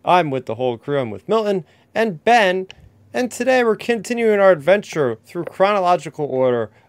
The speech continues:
of the wonderful Star Wars saga with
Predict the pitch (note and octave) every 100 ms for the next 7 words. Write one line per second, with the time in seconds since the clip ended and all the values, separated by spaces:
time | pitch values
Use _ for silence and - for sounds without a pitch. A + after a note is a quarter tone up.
0 | _ - C3+ A#2+ G#2 G#2+ F#2+ C#3 C3+ B2
1 | - B2 A#2 - A2 A2+ G#2 A2 - A2
2 | G#2 G2+ F#2 - _ - D3 C#3+